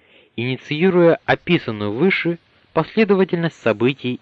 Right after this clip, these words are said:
с теми же симптомами. Причина гипогликемических симптомов – становится более очевидной, если эти симптомы во время теста толерантности к глюкозе коррелируют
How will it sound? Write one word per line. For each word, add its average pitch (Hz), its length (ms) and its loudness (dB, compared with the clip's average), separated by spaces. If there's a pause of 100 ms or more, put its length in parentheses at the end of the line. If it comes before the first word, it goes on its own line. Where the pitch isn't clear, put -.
с - 80 -20 (100)
теми 101 280 0
же 104 140 -8
симптомами. 82 760 -12 (2000)
Причина 120 640 -2 (140)
гипогликемических 113 1160 -4
симптомов – 104 600 -8 (920)
становится 190 680 2
более 135 460 2
очевидной, 117 840 -6 (580)
если 113 400 -4
эти 113 260 -2
симптомы 104 800 -6
во 95 180 -2
время 95 320 -4
теста - 440 -4
толерантности 95 880 -4
к - 80 -10
глюкозе 160 600 -4 (760)
коррелируют 165 840 2